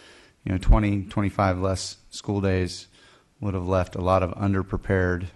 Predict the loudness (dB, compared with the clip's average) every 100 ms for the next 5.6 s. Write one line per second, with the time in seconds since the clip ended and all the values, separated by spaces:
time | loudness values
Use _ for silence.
0 | _ -16 -6 -4 -4 -4 -2 -2 -2 -4
1 | -6 -2 2 2 2 -4 -6 -6 -6 -4
2 | -6 -8 -20 -20 -20 _ -8 2 4 6
3 | 4 4 2 2 2 2 2 -2 -4 -6
4 | -6 0 4 4 2 0 2 2 2 0
5 | -2 -4 -6 -6 -14